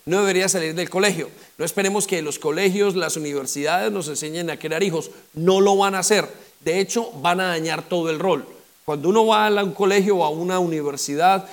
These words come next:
y comienzan a enseñarle a Dios, lo que están enseñando casi siempre es cómo no encontrar a Dios.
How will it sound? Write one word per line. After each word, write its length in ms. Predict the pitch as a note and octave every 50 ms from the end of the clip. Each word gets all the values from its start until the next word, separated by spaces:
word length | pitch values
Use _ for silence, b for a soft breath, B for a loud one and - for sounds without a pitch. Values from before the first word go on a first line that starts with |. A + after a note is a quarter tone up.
| B B B
y 80 | -
comienzan 420 | - - D3 D3 E3+ E3 D#3+ G3 F3+
a 60 | E3
enseñarle 460 | C3+ D#3+ D3+ D3+ E3 F3 F3 F3+ F3+
a 40 | E3
Dios, 280 | D#3+ E3+ F3 G3 G3
lo 140 | F3+ F#3 E3+
que 100 | - D#3
están 200 | C#3 - D#3 E3
enseñando 420 | F#3+ F3+ F#3+ E3+ D#3+ D#3 E3+ F#3 F3
casi 360 | - F#3 F3 - G3 G3 F3+
siempre 600 | - - - G3 G#3+ G#3+ G3 D3 - F#3 F#3 F3 B B B B B
es 360 | E3+ F3 E3 - - - - -
cómo 500 | - G3 G3 G3 G3 G3+ G3+ G3+ G#3 G3+ -
no 200 | E3+ E3 E3+ F3+
encontrar 480 | E3+ D#3 - E3+ D#3+ - E3 E3 D#3+
a 80 | D#3 D#3
Dios. 340 | D#3+ E3+ D#3+ - - -